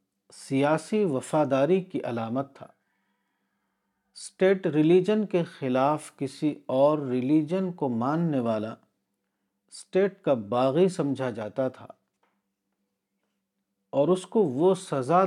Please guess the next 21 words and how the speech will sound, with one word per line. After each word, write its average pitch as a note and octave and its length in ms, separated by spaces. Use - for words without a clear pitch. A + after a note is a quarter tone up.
دی E3+ 140
جاتی C#3+ 400
تھی D3 540
جو D#3 300
ریاست C3 680
سے F3+ 280
بغاوت C3 720
کے C3+ 100
لیے B2 280
مقرر A#2 580
ہے۔ G#2 140
آج C3 340
ہم C3 320
مذہبی C3 560
آزادی C3+ 600
کے D3 160
ماحول A#2 540
میں A2+ 160
جیتے A2 400
ہیں، F#2 140
لیکن E3+ 320